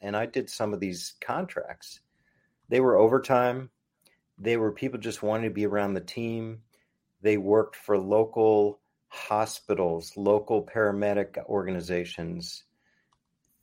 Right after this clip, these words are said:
Sometimes volunteer. They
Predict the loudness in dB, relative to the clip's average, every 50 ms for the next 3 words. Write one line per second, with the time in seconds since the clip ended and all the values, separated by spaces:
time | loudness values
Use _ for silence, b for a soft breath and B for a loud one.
0 | _ _ _ _ _ -8 -4 -2 -2 -2 0 0 0 0 0 4 4 4 6 6
1 | 2 0 -4 -6 -6 -6 -6 -6 -8 -10 -16 -20 _ _ _ _ _ _ _ _
2 | _ _ _ -12 -10 -10 -10